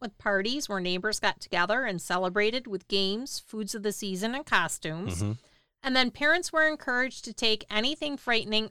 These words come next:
Speaker 1: or grotesque out of the celebrations, losing its superstitious and religious overtones by the beginning of the twentieth century. And that's when we get into, in the twenties and thirties, Halloween was, it was a community-centered event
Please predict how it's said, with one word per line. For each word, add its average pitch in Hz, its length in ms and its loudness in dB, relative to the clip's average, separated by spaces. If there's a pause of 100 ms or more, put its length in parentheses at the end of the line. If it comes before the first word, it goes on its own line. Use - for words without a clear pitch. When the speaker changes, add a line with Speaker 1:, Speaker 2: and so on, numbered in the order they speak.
Speaker 1:
or 208 120 0
grotesque 208 800 2 (440)
out 220 180 8
of 202 60 0
the 190 80 -4
celebrations, 175 920 -2 (400)
losing 240 360 2
its 220 140 0
superstitious 202 800 -2
and 196 140 -4
religious 180 480 -2
overtones 214 800 0
by 208 200 4
the 202 100 -2
beginning 185 440 0
of 180 80 -4
the 180 80 -10
twentieth 165 440 -6
century. - 520 -4 (480)
And 233 180 0
that's 254 240 6
when 233 140 -2
we 220 120 0
get 208 160 2
into, 202 680 -2
in 202 140 -4
the 190 100 -2
twenties 220 440 -2
and 196 160 -4
thirties, 185 500 0
Halloween 220 600 4
was, 180 220 -4 (360)
it 214 120 -12
was 214 180 2
a 190 60 -2
community-centered 233 920 0
event 202 320 2